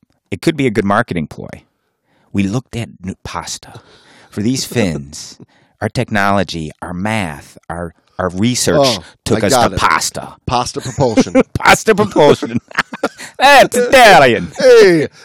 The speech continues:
Speaker 2: that's the diving.
Speaker 1: Hey, you want to move. You want to move in the water.
Speaker 2: Now that's the diving.
Speaker 1: <laughs> We got a lasagna fin. We got a fettuccine fin. We got a macaroni fin.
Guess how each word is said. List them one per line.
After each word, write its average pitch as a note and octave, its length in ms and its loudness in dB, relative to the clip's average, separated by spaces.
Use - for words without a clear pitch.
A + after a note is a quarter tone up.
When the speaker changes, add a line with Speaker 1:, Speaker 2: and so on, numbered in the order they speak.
Speaker 2:
that's B3+ 340 4
the A3+ 120 2
diving. G#3 560 4
Speaker 1:
Hey, A3 380 2
you A3 140 2
want A#3+ 260 4
to C4 60 6
move. G#3+ 680 6
You G3 100 -4
want A3 140 -2
to G#3+ 80 2
move A3 200 4
in A3 80 4
the A3 120 6
water. A#2 560 6
Speaker 2:
Now A3+ 100 -8
that's - 300 -2
the A3+ 180 0
diving. B2+ 540 -2
Speaker 1:
<laughs> - 120 -20
We A3+ 100 -4
got G#3+ 180 2
a A3+ 80 4
lasagna A3+ 640 4
fin. C#3+ 320 0
We F#3+ 100 0
got G3+ 180 2
a - 20 4
fettuccine G#3+ 800 0
fin. A2 300 -4
We A2+ 80 -4
got B2+ 240 2
a C3+ 60 6
macaroni C#3+ 800 4
fin. D2 360 -12